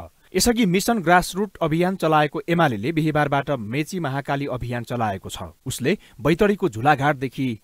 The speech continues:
पाँचथरको चिवा भन्ज्याङसम्म अभियान चलाउँदैछ। उमेरले झण्डै चौहत्तर वर्ष पुगेका अध्यक्ष केपी शर्मा ओली हरेक क्षेत्र र कार्यमा सोह्र वर्षीय तन्नेरीको जोस जागर प्रस्तुत गरिरहेका छन्। आम चुनाव आउन अझै चार वर्ष बाँकी छ,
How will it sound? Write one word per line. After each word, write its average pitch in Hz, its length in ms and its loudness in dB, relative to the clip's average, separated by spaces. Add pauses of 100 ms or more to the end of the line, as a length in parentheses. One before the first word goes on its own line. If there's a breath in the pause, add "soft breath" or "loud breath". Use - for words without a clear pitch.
पाँचथरको 160 480 -2
चिवा 165 300 -2
भन्ज्याङसम्म 117 580 -6
अभियान 117 640 -6
चलाउँदैछ। 113 480 -4 (560 soft breath)
उमेरले 240 340 6
झण्डै 185 280 -2
चौहत्तर 175 440 0
वर्ष 151 260 -2
पुगेका 151 440 -4 (240 soft breath)
अध्यक्ष 147 380 -2 (100)
केपी 170 240 -4
शर्मा 135 300 -2 (100)
ओली 127 240 -2
हरेक 131 320 -2
क्षेत्र 156 400 -4
र 143 160 -2
कार्यमा 131 400 -2
सोह्र 147 320 -4
वर्षीय 143 400 -4
तन्नेरीको 139 480 -4
जोस 127 320 -8
जागर 123 280 -4 (280 soft breath)
प्रस्तुत 175 320 -4
गरिरहेका 117 500 -6
छन्। 87 300 -14 (320 loud breath)
आम 190 240 2
चुनाव 170 320 2
आउन 151 200 0 (120)
अझै 139 320 -2
चार 156 160 2
वर्ष 143 240 -4
बाँकी 123 320 -4
छ, 107 240 -6